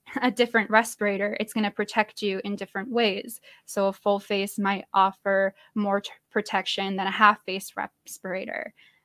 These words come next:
Um, and just like a dust mask, that only offers particulate, uh,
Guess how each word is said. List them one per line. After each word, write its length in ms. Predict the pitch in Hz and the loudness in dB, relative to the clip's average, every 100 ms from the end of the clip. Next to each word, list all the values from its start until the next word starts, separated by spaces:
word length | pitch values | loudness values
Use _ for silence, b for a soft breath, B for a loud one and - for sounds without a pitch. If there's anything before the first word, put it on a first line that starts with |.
| - | -2
Um, 300 | 202 190 185 - | 0 0 -4 -4
and 340 | 208 202 196 - 240 | -2 -2 -4 -10 -2
just 220 | 247 226 | 0 2
like 160 | 226 208 | 2 2
a 60 | |
dust 380 | 196 214 208 - | 4 6 4 4
mask, 560 | 214 202 202 - - - _ _ _ _ _ - | 0 0 -2 -8 -14 -20 _ _ _ _ _ 0
that 300 | 233 247 226 | 8 10 10
only 260 | 240 233 220 | 6 4 6
offers 460 | 214 214 202 208 | 8 8 4 -6
particulate, 800 | - - 214 - 262 - 196 104 - _ _ _ _ _ _ | -6 -2 -2 0 -2 0 -2 -4 -8 _ _ _ _ _ _
uh, 300 | 202 208 69 | 2 4 2